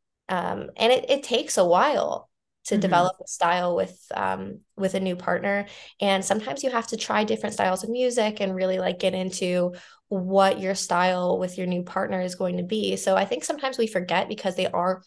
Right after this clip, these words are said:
Speaker 1: so immediately successful,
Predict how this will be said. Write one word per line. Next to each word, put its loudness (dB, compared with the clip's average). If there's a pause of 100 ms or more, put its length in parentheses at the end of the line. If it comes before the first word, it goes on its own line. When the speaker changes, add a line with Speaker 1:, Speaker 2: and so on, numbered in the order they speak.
Speaker 1:
so 4 (340)
immediately 2
successful, 0